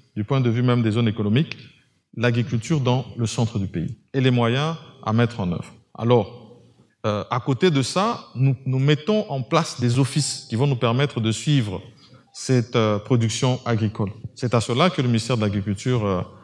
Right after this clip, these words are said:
s'attelle actuellement. Il nous faut aujourd'hui réfléchir à comment produire, euh, des céréales. Aujourd'hui, nous, nous pensons à, à, à remplacer une partie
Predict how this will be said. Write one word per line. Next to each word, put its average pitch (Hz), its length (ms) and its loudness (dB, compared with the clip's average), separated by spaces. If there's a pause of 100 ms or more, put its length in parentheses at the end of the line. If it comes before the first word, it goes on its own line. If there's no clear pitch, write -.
(120)
s'attelle 123 380 0
actuellement. 101 480 -4 (480)
Il 107 120 -4
nous 117 160 -2
faut - 160 -4
aujourd'hui 117 360 0
réfléchir 110 540 0
à 98 80 2
comment 107 380 2 (240)
produire, 113 420 0
euh, 98 180 0 (260)
des 104 100 -2
céréales. 117 400 0 (600)
Aujourd'hui, 113 440 0
nous, 120 140 2
nous 110 220 0
pensons 117 640 0
à, 95 380 0 (640)
à, 92 500 -2 (100)
à 104 140 -4
remplacer 123 600 0
une 131 140 0
partie 123 840 -2